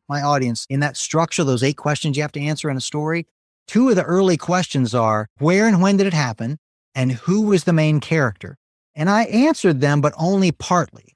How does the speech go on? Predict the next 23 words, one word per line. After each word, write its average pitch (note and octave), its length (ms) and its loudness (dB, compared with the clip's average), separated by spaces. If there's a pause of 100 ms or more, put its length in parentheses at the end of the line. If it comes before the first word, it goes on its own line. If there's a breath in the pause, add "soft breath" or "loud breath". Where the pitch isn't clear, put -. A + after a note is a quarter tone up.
I C3+ 80 -6
told F3 340 -2
you C#3+ 220 0
where A#3 380 2
it C3+ 80 2
happened, A#2 420 0 (160)
Mom's A2+ 320 -2
kitchen, A#2 480 -4 (320)
but C#3 160 0
I D3+ 80 0
didn't G3 240 2
tell F3 180 -2
you C#3 280 2
when D3+ 300 0
it G#2 80 -4
happened. G#2 420 -12 (460)
And D3+ 120 -2
I D#3 80 0
told G#3 340 0
you G3+ 100 2
his E3 180 0 (100)
first G#3 260 0
name, C#3+ 320 -4